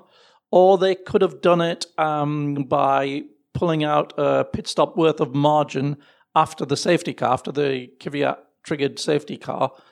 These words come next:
Um, they easily had the pace to pull out the eighteen, nineteen seconds you need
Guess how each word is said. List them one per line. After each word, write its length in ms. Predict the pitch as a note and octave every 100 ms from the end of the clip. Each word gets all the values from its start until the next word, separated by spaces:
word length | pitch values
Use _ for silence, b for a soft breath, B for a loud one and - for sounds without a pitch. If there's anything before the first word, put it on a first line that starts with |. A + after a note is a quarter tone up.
| b b -
Um, 540 | C#3 C#3 C#3 C3+ C#3 - _ _ _ - _ _
they 260 | F#3+ D#3+ D#3
easily 300 | G#3+ E3+ E3
had 200 | D3+ D#3
the 60 | -
pace 300 | D#3 D3+ -
to 100 | D#3+
pull 200 | - D3
out 300 | C#3+ C#3 -
the 360 | C3+ C3 B2+ C#3
eighteen, 400 | C#3+ C#3+ C3 C#3
nineteen 360 | C#3+ C#3+ C3+ C3
seconds 460 | - C3+ D3 C3+
you 80 | C3
need 320 | C#3 B2+ -